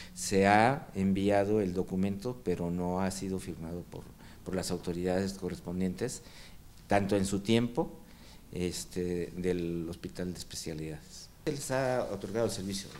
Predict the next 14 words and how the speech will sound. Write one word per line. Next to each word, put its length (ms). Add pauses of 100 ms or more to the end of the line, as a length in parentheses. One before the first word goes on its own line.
se 180
ha 80
suspendido, 600
hasta 180
el 60
momento 340
no 120
se 120
ha 40
suspendido 680 (380)
el, 80 (300)
el 120
servicio, 520 (120)
¿sí? 240